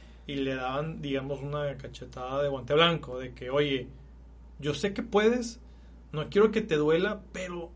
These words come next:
también los que convives son humanos y ellos también son libres de hacer lo que, lo que quieran, y si uno de ellos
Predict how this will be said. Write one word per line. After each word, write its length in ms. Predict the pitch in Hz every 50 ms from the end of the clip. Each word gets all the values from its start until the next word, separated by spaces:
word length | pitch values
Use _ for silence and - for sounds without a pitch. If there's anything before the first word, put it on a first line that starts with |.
| - - - - -
también 500 | - 170 165 160 160 165 170 185 196 196 - - - - - - - -
los 260 | 190 185 175 165 -
que 180 | - 180 165 -
convives 500 | - 151 151 151 147 147 147 156 185 180
son 200 | - 202 202 208
humanos 600 | 208 202 190 180 185 185 196 214 214 196 - - - - - - - - - - -
y 60 | 156
ellos 120 | 156 160
también 200 | 165 190 185 180
son 180 | 185 202 202 190
libres 240 | 175 180 180 190 202
de 80 | 196
hacer 140 | 190 156 170
lo 120 | 196 190 190
que, 160 | 180 160 - - - -
lo 240 | 190 151 151 143
que 120 | 147 143 -
quieran, 460 | - - 139 143 151 175 196 196 196 196 - - - - - -
y 60 | 151
si 100 | - 151
uno 120 | 143 151 175
de 140 | 190 190 190
ellos 400 | 190 196 202 202 196 202 -